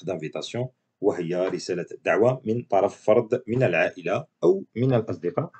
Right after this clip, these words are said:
ولكن هنا يعني الأفضل أنه يكون الشخص الذي يدير لنا الدعوة يكون من العائلة بطبيعة الحال، لأنه في الوثيقة الثانية،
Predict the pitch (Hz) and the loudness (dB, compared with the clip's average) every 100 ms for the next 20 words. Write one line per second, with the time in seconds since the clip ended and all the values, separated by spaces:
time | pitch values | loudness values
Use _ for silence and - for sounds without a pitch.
0 | _ 110 120 120 82 90 92 120 _ _ | _ 4 4 2 -4 -4 -4 -6 _ _
1 | _ _ 90 92 69 82 90 - 143 78 | _ _ 0 0 0 -4 -6 0 0 2
2 | 95 110 - 101 95 87 - 98 92 95 | 0 0 -6 -6 -4 -6 0 0 0 -4
3 | - _ - 113 110 101 - - - 104 | -10 _ -18 -12 -10 -12 -16 -20 -18 -16
4 | 101 90 104 131 _ _ _ _ - 87 | -14 -12 -12 -14 _ _ _ _ -14 2
5 | 107 104 95 87 - 117 90 80 95 90 | 4 4 2 -4 -6 -6 0 2 4 0
6 | - 87 85 107 101 78 85 85 80 98 | 0 -2 0 0 2 2 0 -2 -4 2
7 | 110 92 - - 104 104 92 98 101 87 | 2 2 -2 0 2 2 0 -4 -4 0
8 | 143 135 120 - 104 104 98 98 | 2 2 2 -4 0 2 4 2